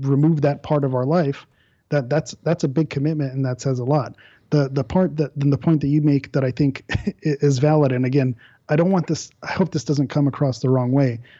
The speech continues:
but to that point, the, <laughs> the, you don't want the fans who running the club. And, you know, I think sometimes the, because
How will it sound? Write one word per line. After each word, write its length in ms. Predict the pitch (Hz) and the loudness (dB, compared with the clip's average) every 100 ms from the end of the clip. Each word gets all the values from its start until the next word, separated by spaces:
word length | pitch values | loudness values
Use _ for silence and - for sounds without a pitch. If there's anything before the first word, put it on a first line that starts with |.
| _ _ | _ _
but 300 | 180 147 - - _ _ _ _ _ 156 - | 0 0 -2 -14 _ _ _ _ _ -14 -2
to 100 | 170 | 0
that 220 | 151 139 | 0 0
point, 300 | 190 175 143 - - | 0 0 0 -4 -6
the, 440 | 147 139 143 127 - _ - | -6 -6 -10 -10 -12 _ -8
<laughs> 260 | - 185 _ _ _ 135 139 | -4 -4 _ _ _ -16 -4
the, 360 | 135 123 120 - _ | -2 -2 -4 -10 _
you 140 | 151 165 | 2 4
don't 180 | 180 | 4
want 180 | 170 147 | 4 2
the 60 | - | -2
fans 520 | - 131 127 - - _ _ - 139 | -2 0 0 -4 -10 _ _ -14 -6
who 140 | 165 147 | 0 2
running 360 | 143 135 127 | 4 2 0
the 80 | 120 | -4
club. 380 | - 131 104 107 _ _ - - | -2 -2 -2 -10 _ _ -18 -4
And, 300 | 139 131 131 - | -2 0 -2 -2
you 100 | 139 | 0
know, 200 | 131 127 | 0 -2
I 60 | 135 | -4
think 240 | 127 165 | 2 2
sometimes 880 | - - 156 151 - 160 127 120 - _ _ _ _ - | 2 0 2 2 2 2 2 -2 -6 _ _ _ _ -8
the, 420 | 143 147 131 131 - | 0 0 0 -4 -2
because 520 | 143 - 160 147 | -2 2 2 2